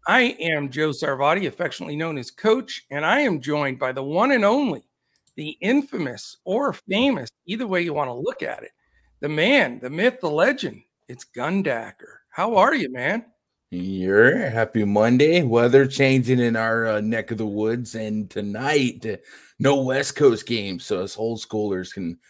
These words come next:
Speaker 2: maybe go to bed at a decent hour, and everything locks within an hour or so. Uh, for a big slate, we shouldn't have to chase news around too much.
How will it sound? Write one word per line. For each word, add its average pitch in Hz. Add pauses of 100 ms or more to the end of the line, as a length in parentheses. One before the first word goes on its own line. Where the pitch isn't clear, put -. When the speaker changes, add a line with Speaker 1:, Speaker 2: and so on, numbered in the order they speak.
(240)
Speaker 2:
maybe 113
go 113
to 107
bed 113
at 120
a 107
decent 110
hour, 123
and 123
everything 135
locks 120
within 110 (180)
an 98
hour 104
or 98
so. 98 (340)
Uh, 95 (120)
for 117
a 110
big 127
slate, 120
we 104
shouldn't 127
have 123
to 113
chase 120
news 113
around 98
too 104
much. 98